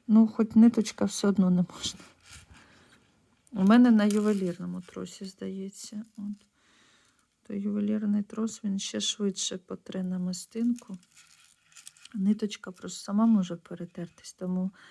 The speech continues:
теж не треба спати в них.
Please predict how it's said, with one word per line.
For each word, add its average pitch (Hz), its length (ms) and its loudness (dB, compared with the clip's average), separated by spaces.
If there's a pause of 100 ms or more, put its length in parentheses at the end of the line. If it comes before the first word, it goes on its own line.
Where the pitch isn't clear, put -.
(360)
теж 175 280 -6
не 175 280 -6
треба 175 500 -10 (420)
спати - 500 -16
в 196 40 -6
них. 196 120 -10